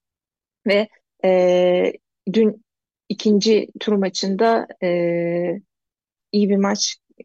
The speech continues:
oynadı ve, e, üç saat yirmi beş dakika sürdü bu maç. Şu an kendisi de gayet formda gözüküyor. Djokovic'in de, e, en büyük rakibi olarak şu an ikisinin eşleşmesini bekliyoruz gibi erkekler tarafında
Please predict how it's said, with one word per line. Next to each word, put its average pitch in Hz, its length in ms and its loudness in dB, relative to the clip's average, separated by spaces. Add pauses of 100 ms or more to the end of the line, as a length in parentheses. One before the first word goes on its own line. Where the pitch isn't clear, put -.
(180)
oynadı 185 680 0
ve, 202 320 0 (100)
e, 175 640 -2 (280)
üç 196 120 -6
saat - 540 -6 (440)
yirmi 190 180 -2
beş 196 180 -4
dakika 185 320 -8
sürdü 165 580 -4 (160)
bu 170 80 -4
maç. 226 380 -6 (340)
Şu - 140 -4
an 196 120 -4
kendisi 196 420 -6
de 196 80 -2
gayet 180 500 -4 (140)
formda 175 300 -4
gözüküyor. 180 680 -4 (140)
Djokovic'in 180 640 -6
de, 208 180 -2 (440)
e, 170 40 -2 (760)
en 190 220 -2
büyük 202 220 -2 (140)
rakibi 180 340 -4
olarak 170 580 -4 (480)
şu - 140 -4
an 185 160 -4
ikisinin 214 520 -2
eşleşmesini 208 680 0
bekliyoruz 185 600 2
gibi 180 140 0
erkekler 185 540 -2
tarafında 180 720 -2